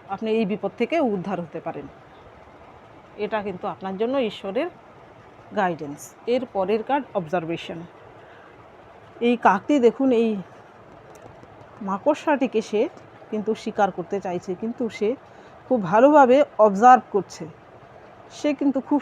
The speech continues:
সহজেই ওকে অ্যাটাক করছে না। আপনিও কিন্তু কী করবেন, আপনারও কিন্তু অবজারভেশনের প্রয়োজন। আপনি তাদেরকে, যারা আপনার কাছে ভালো মানুষের মুখোশ নিয়ে এসে সুযোগ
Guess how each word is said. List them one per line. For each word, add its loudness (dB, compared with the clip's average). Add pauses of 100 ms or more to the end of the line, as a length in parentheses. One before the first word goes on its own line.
সহজেই 2
ওকে 2
অ্যাটাক 0
করছে -10
না। -8 (120)
আপনিও 0
কিন্তু 0 (100)
কী -2
করবেন, 2 (160)
আপনারও -2
কিন্তু 0
অবজারভেশনের -4
প্রয়োজন। -2 (100)
আপনি -4 (140)
তাদেরকে, 0 (100)
যারা 4 (100)
আপনার -2
কাছে -6 (720)
ভালো 4 (100)
মানুষের 0
মুখোশ -4
নিয়ে 2
এসে -6 (120)
সুযোগ 2